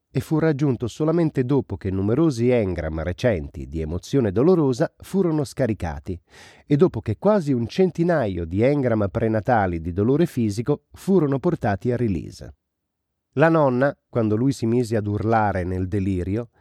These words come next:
interpretò erroneamente il suo agitarsi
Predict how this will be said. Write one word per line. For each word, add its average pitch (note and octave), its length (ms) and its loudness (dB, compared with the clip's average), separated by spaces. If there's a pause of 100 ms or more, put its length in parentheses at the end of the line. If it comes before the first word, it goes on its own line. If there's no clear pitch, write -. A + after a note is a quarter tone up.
(280)
interpretò E3+ 840 0
erroneamente C3+ 920 2
il F2+ 160 -2
suo C#3 260 0
agitarsi B2 760 -2